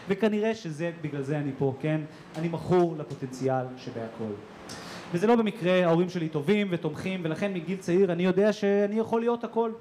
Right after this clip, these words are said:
ולעשות הכל. פחות הלכתי לעולמות של אסטרונאוט, אבל הבמאי משפיע, שהוא גם סופר מוצלח,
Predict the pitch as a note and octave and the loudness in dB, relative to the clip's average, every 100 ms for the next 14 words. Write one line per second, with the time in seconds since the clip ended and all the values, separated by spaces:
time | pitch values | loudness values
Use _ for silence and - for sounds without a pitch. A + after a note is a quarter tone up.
0 | F3+ F#3 F#3 F#3 A3 A3+ A3 D3+ C#3 - | -6 -2 -2 -2 -4 -4 -2 -2 -2 -8
1 | - - - - - - A#3+ D#4 B3 - | -20 -18 -18 -18 -6 0 4 4 4 2
2 | - G#3 F3+ F3 G3 F#3+ D#3 - D3+ F#3+ | 2 2 2 0 -4 -6 -10 -2 0 4
3 | D4 C#4+ C4 B3 G3+ F3 F#3 F#3 F#3 F3+ | 6 8 8 6 2 2 4 4 6 6
4 | F3+ F3+ F3+ F3 D#3 D#3+ G3+ A#3+ - - | 6 4 2 0 0 0 0 -4 -6 -2
5 | A3+ G3 E3 D#3 E3+ D#3+ D3+ D#3+ - D#3+ | 2 4 2 2 0 -2 -4 -8 -4 -2
6 | F#3 C4 C4 C#4 B3+ A#3+ G#2+ | 0 0 0 0 0 0 -6